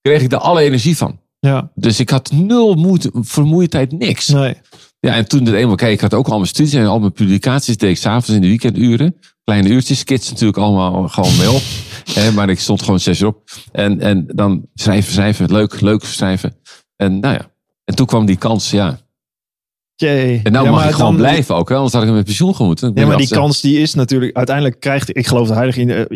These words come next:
Speaker 2: de kans komt, de vraag is, ben je er klaar voor? En alles wat jij hebt geïnvesteerd, dat is natuurlijk uiteindelijk, komt dat een keer. Die kans komt een keer.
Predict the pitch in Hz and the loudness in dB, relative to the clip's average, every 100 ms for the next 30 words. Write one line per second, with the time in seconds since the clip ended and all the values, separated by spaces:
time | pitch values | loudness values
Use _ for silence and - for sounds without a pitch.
0 | - 120 151 139 - 151 131 139 - 123 | -10 -6 -2 -2 0 -2 -2 -4 -8 -8
1 | 120 - - 131 123 113 120 - 160 151 | -8 -6 -4 -2 0 0 -2 0 0 0
2 | 117 113 107 110 127 143 143 135 123 127 | 0 -2 -4 -4 -4 0 2 2 0 -2
3 | 135 127 127 120 - 139 120 117 147 120 | 0 0 -2 -4 -4 -2 0 -2 -2 -2
4 | 120 123 131 127 120 127 120 120 - 135 | -2 -4 -4 -2 0 0 -2 -2 -2 -2
5 | 143 123 113 147 139 120 - 123 117 117 | 0 0 0 0 0 -4 -2 -2 0 -2
6 | - 139 - 160 156 131 120 123 147 | -2 -2 0 0 0 -2 -2 0 -2